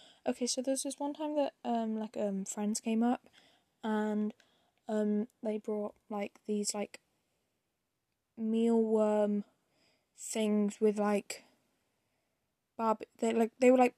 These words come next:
barbecue flavoured, and I ate them. They were actually pretty good. Um,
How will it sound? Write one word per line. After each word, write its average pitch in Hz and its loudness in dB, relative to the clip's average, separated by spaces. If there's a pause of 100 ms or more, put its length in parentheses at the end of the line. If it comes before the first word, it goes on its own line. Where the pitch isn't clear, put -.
(120)
barbecue 214 2 (520)
flavoured, 202 -4 (680)
and 208 2 (240)
I 226 4
ate 226 4 (140)
them. 208 0 (340)
They 247 6
were 294 8
actually - 2
pretty 247 -6
good. 208 -4 (600)
Um, 269 2